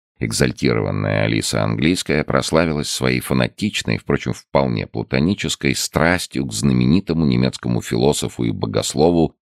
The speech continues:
Давиду Штраусу. Это было обожествление, столь напоминавшее обожествление её дочерью Григория Распутина. И нервность, и ужасающие головные боли,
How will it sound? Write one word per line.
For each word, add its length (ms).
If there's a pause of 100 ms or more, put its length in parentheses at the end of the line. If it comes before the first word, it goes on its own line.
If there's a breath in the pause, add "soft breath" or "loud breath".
(300)
Давиду 420
Штраусу. 680 (680)
Это 240
было 320
обожествление, 1080
столь 300
напоминавшее 1000 (380)
обожествление 1040
её 280
дочерью 640
Григория 600
Распутина. 880 (520)
И 120
нервность, 720
и 40
ужасающие 840
головные 600
боли, 600